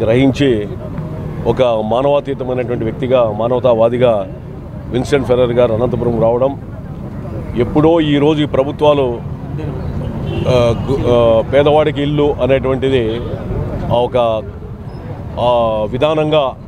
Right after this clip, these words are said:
చెప్తూ ఉంటే, కొన్ని దశాబ్దాల కిందటే ఆయన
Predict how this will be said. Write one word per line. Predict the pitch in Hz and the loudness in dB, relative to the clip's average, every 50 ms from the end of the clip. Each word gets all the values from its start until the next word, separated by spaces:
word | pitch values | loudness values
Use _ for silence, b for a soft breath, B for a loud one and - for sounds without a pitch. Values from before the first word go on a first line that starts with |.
| - - - - - | -16 -16 -14 -10 -10
చెప్తూ | 135 - - 147 | -10 -8 -6 -4
ఉంటే, | 143 139 123 131 147 160 170 165 - - - - - - - - - - - - - - | -4 -2 0 2 2 4 4 2 0 -4 -8 -10 -10 -10 -10 -10 -10 -10 -10 -8 -2 0
కొన్ని | 131 139 143 147 | 2 4 4 4
దశాబ్దాల | 135 117 123 120 - 151 151 139 143 151 147 143 139 127 120 113 - - - - | 4 4 2 2 2 0 0 2 0 0 2 2 2 2 0 -2 -6 -10 -8 -4
కిందటే | 139 131 135 135 120 143 135 127 110 - | -2 0 0 2 2 4 2 2 2 0
ఆయన | 120 123 127 120 117 113 110 110 | 0 0 2 2 0 0 -2 -2